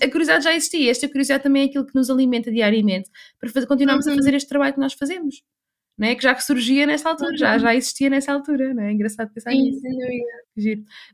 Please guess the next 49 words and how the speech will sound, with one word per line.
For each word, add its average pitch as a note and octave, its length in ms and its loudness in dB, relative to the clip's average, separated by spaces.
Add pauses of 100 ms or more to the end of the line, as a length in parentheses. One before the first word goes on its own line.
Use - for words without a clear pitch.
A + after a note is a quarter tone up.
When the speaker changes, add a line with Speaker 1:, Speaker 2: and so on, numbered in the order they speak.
(100)
Speaker 1:
E, C4 320 0
e, B3+ 40 2
e - 20 -2
depois, D#4+ 320 -2
e B3+ 280 -2
lá B3+ 100 4
está, C#4 240 2
esta - 240 0
informação C4+ 720 0
que A#3+ 100 -2
as G#3 100 -2
meninas, A#3 560 0
que G#3+ 260 -8
as A3 60 -2
adolescentes A3 460 -4
deveriam G#3+ 440 -2
ter, G#3 380 -2 (480)
depois, C4 400 0 (160)
quando C4 260 0
chegam A3+ 340 -2
à A3 100 0
idade A3 260 0
adulta, G#3+ 380 -4
ainda F4+ 300 -2
antes G#4 120 -6
de - 60 -14
pensarem C#4+ 320 2
em - 20 4
engravidar, B3+ 400 -2
porque - 140 -20
tu - 40 -20
estás B3+ 220 -2
ali C#4 260 0 (300)
uma C4+ 120 0
porção C4+ 320 0
do B3 60 0
teu C4 160 -2
tempo, C#4+ 240 -2
eu C4 80 4
acredito, C4 440 -4
ali A#3+ 160 -2
da, A3+ 120 0
dos G#3 440 -10
teus A#3 200 -2
anos A3 280 -2
de, G#3 220 -8
de G3+ 160 -12
jovem A3 360 -2
adulta B3 480 -2